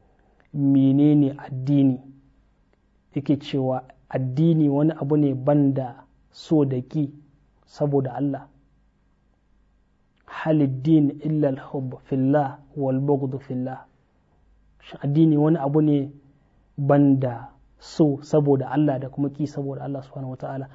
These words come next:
Kamar khulasan addinin kenan. Saboda haka kenan yana bayyana cewa a cikin littafinsa,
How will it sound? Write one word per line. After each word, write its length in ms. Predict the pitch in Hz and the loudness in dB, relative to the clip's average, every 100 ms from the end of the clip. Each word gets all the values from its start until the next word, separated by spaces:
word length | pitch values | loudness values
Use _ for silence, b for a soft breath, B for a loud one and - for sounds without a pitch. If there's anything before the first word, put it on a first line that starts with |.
| b | b
Kamar 240 | 147 165 | 0 2
khulasan 420 | 180 160 160 156 135 | 4 4 4 2 -4
addinin 420 | 127 135 135 123 | -6 -2 -2 -2
kenan. 260 | - 120 - _ _ _ _ _ _ _ _ _ _ _ _ _ _ b b b b b b | -8 -18 -20 _ _ _ _ _ _ _ _ _ _ _ _ _ _ b b b b b b
Saboda 320 | - 175 170 | 0 4 4
haka 120 | 170 | 2
kenan 320 | 170 156 160 170 - _ _ _ _ | 0 0 0 -2 -8 _ _ _ _
yana 300 | 151 185 185 | 0 2 4
bayyana 340 | 147 165 156 139 | 6 6 6 2
cewa 300 | 139 147 131 | 0 -2 -2
a 40 | |
cikin 240 | - - 139 | -6 -4 -2
littafinsa, 640 | 143 147 143 131 - 131 | -2 -2 -2 -4 -8 -14